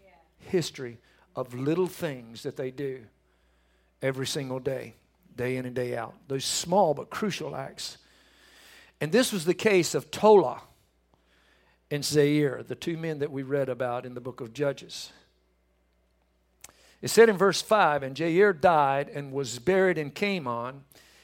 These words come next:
Speaker 2: and the children of Israel did evil again in the sight of the Lord and served these false gods. And they forsook the Lord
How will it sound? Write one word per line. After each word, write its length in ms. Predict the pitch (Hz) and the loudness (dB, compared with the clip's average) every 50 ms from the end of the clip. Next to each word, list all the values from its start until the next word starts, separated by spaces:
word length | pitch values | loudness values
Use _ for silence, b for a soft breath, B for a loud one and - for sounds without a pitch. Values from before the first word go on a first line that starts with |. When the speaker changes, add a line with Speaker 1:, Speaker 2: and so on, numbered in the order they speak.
| b b b - | b b b -6
Speaker 2:
and 140 | 165 170 165 | -6 -4 -2
the 100 | 165 160 | -2 -4
children 480 | 165 - - 277 294 294 277 254 208 | -4 -4 -2 0 0 0 0 0 0
of 160 | 175 151 143 - - | 0 0 -2 -4 -6
Israel 680 | 196 233 254 240 175 - 139 135 135 131 127 127 127 127 | -4 -2 -2 0 -2 -4 -4 -4 -4 -4 -4 -4 -6 -6
did 320 | 131 127 135 180 190 185 | -6 0 4 4 4 4
evil 400 | 208 202 214 233 226 170 175 165 165 | 2 -4 -4 -2 0 0 0 0 0
again 360 | 160 143 180 202 196 190 180 | -2 -2 -4 -2 -2 -2 -4
in 80 | 170 | -4
the 80 | 165 165 | -4 -4
sight 300 | - - 180 165 170 165 | -2 2 2 2 4 2
of 80 | 160 151 | 2 -2
the 80 | 156 | -2
Lord 320 | 156 160 185 185 170 151 143 | 0 0 0 0 2 0 -2
and 100 | 135 120 | -4 -6
served 460 | - - 202 196 175 151 131 120 - | -4 -2 0 2 2 0 -2 -4 -6
these 280 | 156 151 143 - - | -6 -6 -4 -6 -8
false 480 | - - - 175 170 165 - - - - | -6 0 2 2 2 2 -2 -8 -10 -4
gods. 460 | 170 160 160 165 147 139 147 - 135 | 0 2 2 2 0 -2 -6 -10 -14
And 100 | 135 131 | -12 -10
they 80 | 131 135 | -10 -8
forsook 580 | - - 143 - - - - 254 262 262 - | -8 -6 -8 -8 -6 -4 -2 -4 -4 -4 -4
the 100 | - 175 | -4 -4
Lord 400 | 139 131 143 143 127 120 120 120 | -2 -2 -2 -4 -4 -4 -10 -14